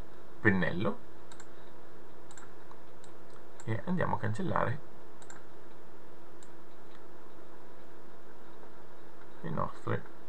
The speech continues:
stelle cadenti. Una, due,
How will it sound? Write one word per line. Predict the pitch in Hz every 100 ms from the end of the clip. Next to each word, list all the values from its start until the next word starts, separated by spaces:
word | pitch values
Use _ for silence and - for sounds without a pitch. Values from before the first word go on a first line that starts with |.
| -
stelle | - - - - - - -
cadenti. | - 156 - - - - - - 85
Una, | 85 117 208 - - - - - - - - - - - - - - - - - - - - - - - - - - - - - -
due, | - 110 98 139 220